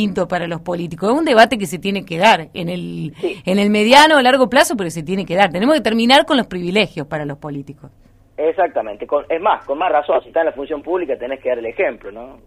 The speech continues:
Speaker 2: Es, es todo lo contrario el, el razonamiento a, a los fueros. Así que, bueno, esta es un poco la historia, ¿no? Y yo creo que, eh, coincido con que le puede, eh, significar algún dolor de cabeza a Gil para el año que viene,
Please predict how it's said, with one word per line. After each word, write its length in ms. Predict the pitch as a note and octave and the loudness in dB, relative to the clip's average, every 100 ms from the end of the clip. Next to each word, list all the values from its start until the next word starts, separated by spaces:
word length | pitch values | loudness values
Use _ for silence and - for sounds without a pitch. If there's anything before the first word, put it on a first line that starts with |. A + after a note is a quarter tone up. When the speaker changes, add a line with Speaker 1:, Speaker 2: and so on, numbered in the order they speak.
| _ - | _ -20
Speaker 2:
Es, 160 | G#2+ _ | -20 _
es 160 | A#2 B2 _ - | -10 -10 _ -6
todo 140 | D3 | -4
lo 120 | C3 | -6
contrario 400 | A#2 A#2 F#3 C3 A2+ | -10 -4 0 0 -4
el, 80 | - | -10
el 120 | A2+ | -12
razonamiento 600 | A2 - A2+ A2+ C3 B2+ G#2+ | -12 -12 -10 -8 -8 -6 -8
a, 200 | F#2+ A2 | -6 -10
a 40 | |
los 120 | G#2+ | -10
fueros. 320 | - A2+ - _ - - _ | -8 -6 -8 _ -20 -20 _
Así 240 | - - F3+ | -6 -4 -2
que, 180 | F#3+ - | -2 -2
bueno, 200 | E3+ D3+ | -2 0
esta 220 | A#3 A#3 | -2 -2
es 100 | A#3 | -4
un 80 | G#3 | -8
poco 180 | G3 F3 | -4 -2
la 120 | D3 | -2
historia, 360 | - D#3+ C3+ | -2 -2 -2
¿no? 220 | C#3 G3+ - - - | -2 -2 -2 -12 -12
Y 100 | B3 | -6
yo 100 | E4+ | -4
creo 180 | F#4 D4+ | -4 0
que, 280 | B3+ - _ _ _ _ - | -2 -2 _ _ _ _ -8
eh, 460 | F#3+ F3 E3+ D#3+ | -4 -2 -2 -2
coincido 460 | F3 G3+ A#3 D4 C#4 | -2 -6 -4 -2 -2
con 220 | A#3 A3 | -2 -2
que 120 | A3+ | -4
le 120 | F#3+ - | -4 -6
puede, 580 | - G#3 G#3+ G#3 F#3+ - _ - | -4 0 0 -2 -8 -14 _ -8
eh, 320 | D#3+ D3 C#3 _ - | -4 -4 -6 _ -14
significar 460 | D3+ D3+ D#3+ F#3 F3+ | -14 -10 -6 0 0
algún 240 | D#3+ E3+ | 0 -2
dolor 160 | D#3+ D#3+ | 0 0
de 60 | D#3 | 0
cabeza 400 | C3 D3+ - D3+ - | -2 -2 -2 -4 -4
a 100 | B2 | -16
Gil 280 | - D#3 D3+ | -12 -12 -6
para 180 | C#3 B2+ | -4 -4
el 60 | |
año 160 | C3+ B2 | -6 -8
que 100 | B2 | -8
viene, 300 | A#2+ A#2 | -6 -6